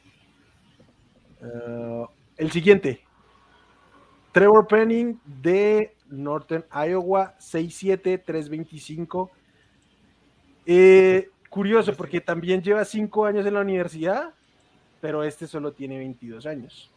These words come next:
Speaker 2: Yo estoy, yo.
Speaker 1: Habla,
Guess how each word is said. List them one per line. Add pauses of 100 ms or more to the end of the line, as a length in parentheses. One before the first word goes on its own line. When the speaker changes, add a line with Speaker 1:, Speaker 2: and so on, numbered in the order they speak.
(160)
Speaker 2:
Yo
estoy, (800)
yo. (160)
Speaker 1:
Habla,